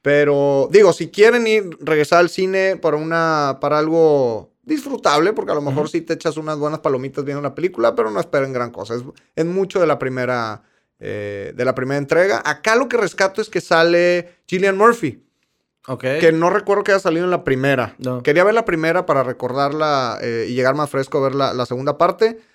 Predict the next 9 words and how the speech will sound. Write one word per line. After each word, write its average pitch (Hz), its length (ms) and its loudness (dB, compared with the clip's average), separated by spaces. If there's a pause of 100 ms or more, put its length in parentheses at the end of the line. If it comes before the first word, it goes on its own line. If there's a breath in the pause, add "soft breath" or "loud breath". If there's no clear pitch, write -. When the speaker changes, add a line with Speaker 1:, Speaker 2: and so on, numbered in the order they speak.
(160 loud breath)
Speaker 1:
Acá 139 300 0
sale 151 520 4
él 254 140 2
y 175 240 -2
resulta 170 600 0
que 175 100 -4
tiene 156 420 -4
el 165 120 -4
papel 160 500 -2